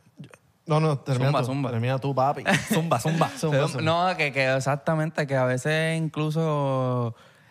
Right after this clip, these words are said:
Speaker 2: como que yo le he dicho a gente cercana, como que, "Mira, no preguntes tanto", como que si tengo la confianza de decirle como que eso, como que le digo, "No,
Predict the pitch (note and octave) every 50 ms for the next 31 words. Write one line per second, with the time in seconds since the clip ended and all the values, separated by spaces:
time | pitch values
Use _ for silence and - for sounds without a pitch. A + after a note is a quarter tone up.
0 | _ _ _ _ _ _ _ - A2+ A#2 A2+ G#2+ A2+ A2+ A2+ A#2 A#2 B2 B2+ B2+
1 | C3 C3 C3 - C#3+ C3+ C3 C3 B2 A#2+ A2+ B2+ A#2+ C3 A#2+ - - A#2+ A#2+ A#2
2 | A2+ A2 G#2+ G#2 G2+ A2 A#2+ B2+ A#2 A2 G#2+ - A2+ A#2 A#2 - - _ - F3+
3 | E3+ - - - A#2 A2 G2+ G2+ G2+ A2+ C3+ A#2+ A#2+ - _ _ _ _ - -
4 | C3+ B2+ C3+ C3+ D3 D#3+ E3+ E3+ E3+ F#3 F3 - F3 E3+ E3+ F3 E3+ E3 E3 D#3
5 | F3 E3 D#3+ D#3 D#3+ D#3+ D3+ D3+ D3 D3 D3 D3 C#3+ C3+ C#3+ C#3+ D3 D3 D3 D3
6 | C#3+ C3 B2+ B2+ A#2+ A2+ A#2 A2+ A2+ A2+ A#2 A#2+ A#2 A2+ A2 A2